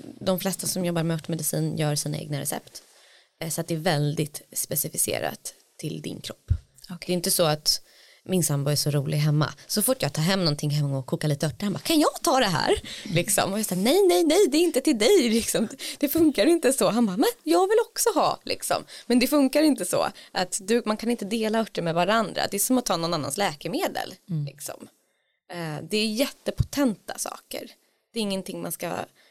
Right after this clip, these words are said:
Speaker 1: liksom laborera med själv, utan man måste gå till någon som vet vad de gör.
Speaker 2: Mm. Så det kinesiska örter gör är att det träffar olika saker i kroppen som
Speaker 1: Mm.
Speaker 2: hjälper en att läka?
Speaker 1: Ja. Ja,
Speaker 2: Mm.
Speaker 1: precis. Och sen kan det vara så att du får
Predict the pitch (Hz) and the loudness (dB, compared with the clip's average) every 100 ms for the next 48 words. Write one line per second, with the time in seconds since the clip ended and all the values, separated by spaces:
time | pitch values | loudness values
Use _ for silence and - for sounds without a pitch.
0 | _ _ _ 180 - 175 165 170 190 190 | _ _ _ -16 -8 -6 -4 -4 -2 0
1 | 202 185 135 143 143 165 - - - 160 | 0 -2 -2 -4 -6 -8 -8 -8 -8 -12
2 | 156 175 185 190 202 185 - 180 - - | -6 -6 -4 -4 -4 -4 -6 -6 -10 -10
3 | - - - 160 151 151 - 156 156 151 | -10 -10 -8 -8 -8 -10 -8 -6 -4 -6
4 | - - _ _ - 165 165 - - _ | -8 -14 _ _ -8 -8 -8 -16 -20 _
5 | - 202 - 208 196 208 196 180 196 185 | -6 -6 -6 -6 -4 -2 -4 -4 -6 -8
6 | - 190 _ - 160 165 160 - 156 156 | -8 -12 _ -10 -6 -6 -8 -8 -6 -6
7 | 151 156 160 165 - - 156 156 139 143 | -8 -8 -10 -10 -8 -4 -2 -4 -6 -8
8 | 151 - 143 - 170 151 - - _ 151 | -6 -6 -6 -10 -12 -10 -12 -14 _ -8
9 | 147 131 202 180 147 147 151 151 151 - | -6 -6 -4 -4 -6 -10 -8 -8 -8 -12
10 | - - - - - 220 160 - _ _ | -12 -12 -14 -14 -4 -4 -4 -12 _ _
11 | _ _ _ 262 185 _ _ _ 220 - | _ _ _ -6 -6 _ _ _ -12 -10
12 | 233 - _ _ _ _ _ 220 202 208 | -10 -14 _ _ _ _ _ -4 -4 0
13 | 262 226 196 185 - 180 180 165 | 0 2 0 -4 -8 -6 -2 0